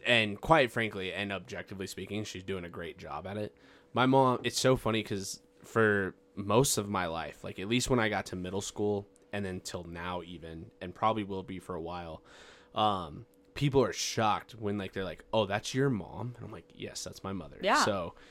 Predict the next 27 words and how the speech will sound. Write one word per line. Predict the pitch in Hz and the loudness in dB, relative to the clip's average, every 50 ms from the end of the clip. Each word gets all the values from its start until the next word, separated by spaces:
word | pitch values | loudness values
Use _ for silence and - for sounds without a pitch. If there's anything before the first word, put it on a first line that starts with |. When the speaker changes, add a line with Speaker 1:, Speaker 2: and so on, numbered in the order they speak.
| - - - - - - _ - | -20 -20 -20 -20 -20 -20 _ -2
Speaker 1:
but | - 117 117 | 0 0 0
she | - - 117 117 120 123 123 | 0 0 0 2 4 4 4
is | 110 - | 2 0
constantly, | - - - - - 123 127 131 143 139 - - 143 135 123 120 117 113 107 | -4 -6 -8 -6 0 2 4 4 6 4 4 4 4 4 4 4 4 4 4
like, | 104 101 - - - | 2 0 -4 -4 0
and | 113 120 | 2 2
not | 143 160 180 | 2 2 2
even, | 214 214 190 185 143 | 2 4 4 4 4
like, | 110 101 87 82 - - - - - - - - _ _ _ _ _ _ - - | 4 0 -4 -10 -12 -16 -20 -20 -20 -20 -20 -20 _ _ _ _ _ _ -16 -8
you | - 117 110 | -4 -4 -4
know, | 92 | -4
trying | 85 - 113 107 107 | -4 -2 -2 -2 -2
to | 107 | -2
do | 101 98 98 | -4 -6 -6
stuff | - - 95 - | -4 -6 -6 -8
that's, | - 87 - | -8 -12 -14
like, | - - | -12 -12
cosmetic, | - - 98 90 90 - 90 92 104 107 | -8 -6 -4 -4 -4 -6 -6 -6 -6 -4
but | - 113 101 95 | -2 -4 -4 -4
just | 101 95 - - - - 107 104 | -4 -6 -6 -8 -10 -10 -6 -2
that, | 107 104 92 - - | 0 0 0 -2 -6
right? | - 98 101 95 | -4 -4 -4 -2
Like | 95 101 98 - - | -4 -6 -8 -10 -8
what | 113 113 110 95 | -4 -2 -2 0
you're | 101 104 | -2 -2
saying. | - - 101 95 92 90 - | -2 -2 -2 -4 -4 -8 -10
So | - - - 110 104 101 98 95 | -8 -4 0 0 2 2 0 -2